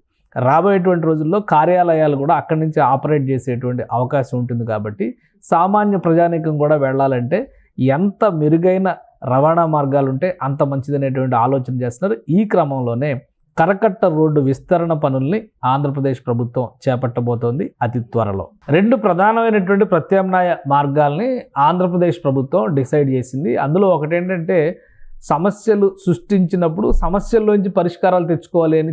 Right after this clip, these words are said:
చంద్రబాబు నాయుడు ఏపీ సీఎం పదే పదే చెబుతూ ఉంటారు. కాబట్టి అదే తరహాలో అమరావతికి సంబంధించి ఇన్నర్ రింగ్ రోడ్డుని కానీ ఔటర్ రింగ్ రోడ్డుకు సంబంధించినటువంటి పనులు కానీ ఏవి గత ప్రభుత్వం చేపట్టలేదు. పైగా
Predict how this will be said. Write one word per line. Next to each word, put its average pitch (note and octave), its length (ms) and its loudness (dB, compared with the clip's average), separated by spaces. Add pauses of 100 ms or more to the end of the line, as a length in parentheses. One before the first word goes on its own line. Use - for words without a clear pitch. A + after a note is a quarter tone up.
(100)
చంద్రబాబు D#3 380 0
నాయుడు D3 280 -2
ఏపీ C#3+ 300 0
సీఎం C3+ 300 -2
పదే C3+ 300 0
పదే C3+ 280 0
చెబుతూ B2+ 340 -4
ఉంటారు. A#2+ 280 -2
కాబట్టి G#2+ 540 -4
అదే A#3+ 220 2
తరహాలో D3 540 -2 (720)
అమరావతికి F#3+ 640 2
సంబంధించి B2+ 760 -4
ఇన్నర్ F3+ 300 2
రింగ్ F#3+ 180 0
రోడ్డుని E3 400 2
కానీ F3 280 0 (300)
ఔటర్ D#3+ 320 2
రింగ్ F3 180 0
రోడ్డుకు D#3+ 260 2
సంబంధించినటువంటి D3 720 -2
పనులు C#3 280 -2
కానీ F3+ 340 -4
ఏవి F3+ 320 2
గత D#3 180 0
ప్రభుత్వం D3 520 -2
చేపట్టలేదు. C3 680 -2 (480)
పైగా F3+ 400 2